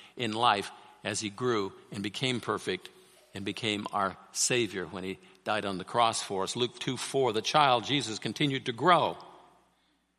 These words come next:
and become strong, increasing in wisdom, increasing in wisdom, and the grace of God was upon him." Luke two fifty-two, "Jesus kept increasing in wisdom and stature and favor with God and men."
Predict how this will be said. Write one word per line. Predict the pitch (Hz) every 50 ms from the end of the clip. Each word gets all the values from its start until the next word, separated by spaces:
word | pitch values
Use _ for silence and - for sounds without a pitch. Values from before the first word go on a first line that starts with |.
| _ _ _ _ _ _ _
and | - 120 117
become | 127 123 - 135 127
strong, | 110 - - - - 175 165 143 123 117
increasing | - 170 180 175 - - 185 170 - - 180 165
in | 156 151 156
wisdom, | 165 180 165 135 117 127 117 101 92 - - - - - - _ _ _ _ _ _ _ _ _ _ _ _
increasing | - 147 165 160 - - 180 180 165 - 185 165
in | 156 151
wisdom, | 160 175 160 123 131 113 113 -
and | - 135 131 120
the | 117
grace | 113 127 143 151 151 - -
of | 151 127
God | 143 139 135 131 123
was | 127 120 123
upon | 127 - 135 131 131 131
him." | 113 120 113 101 95 - - - - - - - - - - _
Luke | - 135 131 127 127
two | - 143 135
fifty-two, | - - 139 127 - 131 113 - 151 139
"Jesus | 123 107 139 160 156 131 139 123
kept | - - 147 - -
increasing | 147 175 196 190 175 - 196 175 143 - - 139 123
in | 117 113 120
wisdom | 143 175 160 135 120 127 117 110
and | 101 101
stature | - - 175 160 156 - - - 131 110
and | 107 104 95
favor | - - 170 180 165 139 127
with | 110 110 107 -
God | - 135 139 139 127
and | 117 110 113
men." | 131 131 123 104 98 87